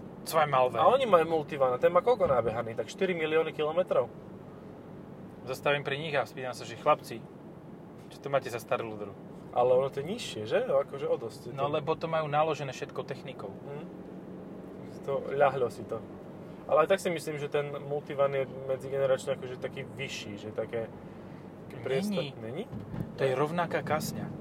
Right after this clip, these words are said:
Speaker 2: No nemyslím šesť a šesť jedna, ale myslím, že tak, že štyri a šesť jedna.
Speaker 1: No, štyri, ale hento bola päťka.
Speaker 2: Hento bola päťka?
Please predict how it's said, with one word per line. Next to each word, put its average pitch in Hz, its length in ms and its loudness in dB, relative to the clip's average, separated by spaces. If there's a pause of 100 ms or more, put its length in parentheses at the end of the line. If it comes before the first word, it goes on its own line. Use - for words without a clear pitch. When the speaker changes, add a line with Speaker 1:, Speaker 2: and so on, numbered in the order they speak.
(100)
Speaker 2:
No 123 100 -4
nemyslím 170 400 0
šesť - 320 4
a 147 60 0
šesť 120 300 -4
jedna, 123 260 2
ale 127 200 4
myslím, 139 200 -6
že 139 100 -6
tak, 147 140 2
že 135 100 -8
štyri 165 420 -2 (380)
a - 80 -2
šesť 131 260 0
jedna. 113 240 0 (440)
Speaker 1:
No, - 160 0
štyri, - 400 0
ale 151 260 6
hento 160 180 2
bola 139 160 8
päťka. 180 320 0
Speaker 2:
Hento - 340 -4
bola 123 140 4
päťka? 123 280 -2